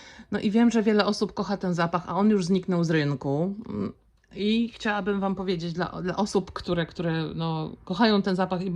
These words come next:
i nie, nie mogą go zdobyć, to chciałabym powiedzieć, że bardzo podobne brzmienie, oczywiście nie identyczne, ale bardzo podobne, w tym klimacie mydlanym,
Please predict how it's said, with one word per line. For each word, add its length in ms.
i 120
nie, 80
nie 180
mogą 280
go 80
zdobyć, 560
to 80
chciałabym 440
powiedzieć, 500
że 500
bardzo 280
podobne 420
brzmienie, 580
oczywiście 480
nie 240
identyczne, 880
ale 220
bardzo 360
podobne, 420
w 60
tym 200
klimacie 480
mydlanym, 800